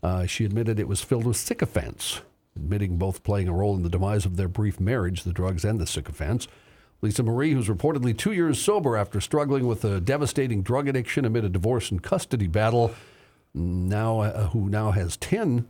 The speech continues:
or, I'm sorry, her son is now ten, has also defended Michael Jackson against claims, uh, that he, uh,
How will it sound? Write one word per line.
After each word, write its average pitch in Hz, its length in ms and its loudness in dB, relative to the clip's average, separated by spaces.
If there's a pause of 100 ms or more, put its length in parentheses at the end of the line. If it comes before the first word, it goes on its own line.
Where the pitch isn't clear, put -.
(260)
or, 107 260 0
I'm 120 180 2
sorry, 90 220 0
her 98 100 0
son 170 280 2
is 110 120 0
now 98 140 0
ten, 92 240 -2
has 92 140 -2
also 113 240 0
defended 117 480 0
Michael 92 260 -2
Jackson 90 460 -2
against 92 300 -4
claims, 101 360 -4 (380)
uh, 90 160 -4
that 90 240 -4
he, 87 340 -4 (280)
uh, - 40 -6